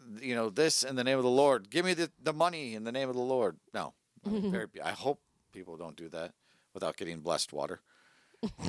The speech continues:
Speaker 1: But we have to look at the people that are leading our churches and leading our nation in, in the name of God. I don't know. We don't, we don't have prophets anymore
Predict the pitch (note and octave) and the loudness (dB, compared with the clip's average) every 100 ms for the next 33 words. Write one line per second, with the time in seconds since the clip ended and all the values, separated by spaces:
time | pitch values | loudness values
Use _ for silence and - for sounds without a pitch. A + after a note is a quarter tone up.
0 | C3+ - _ _ _ _ _ _ _ _ | -6 -8 _ _ _ _ _ _ _ _
1 | - C3+ D3 D3 F#3 F3+ E3+ G#3+ F3 - | 0 0 2 4 2 2 0 0 -2 -2
2 | C#3 - E3+ D#3+ D3 C#3+ F3+ F3+ E3+ D#3 | -2 -2 -2 2 2 4 2 2 2 2
3 | F3+ F#3 D3+ B2+ C3+ C#3 D#3 D3+ C#3 D3+ | 2 0 -2 -2 0 2 4 4 4 2
4 | F#3 B2+ A#2+ A2+ - B2 G2+ G#2+ A2+ B2+ | 2 -2 -4 -4 -6 -8 -6 -4 -2 -2
5 | B2 G2 G2 C3 D#3 B2+ A2 _ _ _ | -2 -2 2 4 4 2 0 _ _ _
6 | _ _ _ _ _ _ _ _ _ _ | _ _ _ _ _ _ _ _ _ _
7 | _ _ _ _ _ _ - - A2 B2 | _ _ _ _ _ _ -12 -8 -4 -4
8 | - _ _ - G#2 B2+ C3+ D3 E3+ F3 | -6 _ _ -10 0 2 0 4 4 6
9 | C3+ C#3 - D3+ C#3 D3 C#3+ C#3 C#3+ D3 | 2 2 2 0 2 -2 -2 2 2 2